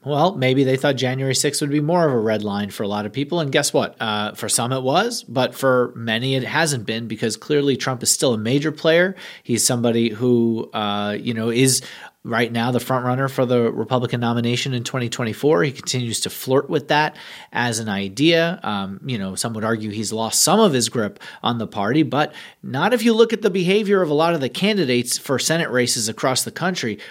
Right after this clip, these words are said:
where a lot of them are really trying to curry favor with the former president to get his endorsement, to, uh, curry favor with the base.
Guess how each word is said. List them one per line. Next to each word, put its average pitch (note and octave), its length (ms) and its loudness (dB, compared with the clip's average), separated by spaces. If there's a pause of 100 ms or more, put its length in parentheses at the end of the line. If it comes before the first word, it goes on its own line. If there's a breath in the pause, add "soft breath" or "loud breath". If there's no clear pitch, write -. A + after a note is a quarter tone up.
where B2+ 120 0
a A#2+ 60 2
lot D#3 320 0
of E3 80 2
them C3+ 260 -2
are D3 260 0
really D3+ 380 2
trying D#3 320 -2
to D#3 80 -4
curry C#3 300 2
favor D#3+ 400 2
with B2 280 2 (260 loud breath)
the B2+ 100 -2
former A#2+ 320 0
president B2 500 0
to A#2 100 -4
get B2+ 320 0
his C#3 200 0
endorsement, B2 640 -2 (260 loud breath)
to, B2 500 4
uh, A#2 300 -2
curry A#2 260 0
favor A#2+ 320 2
with B2 140 -2
the B2+ 60 0
base. B2 400 0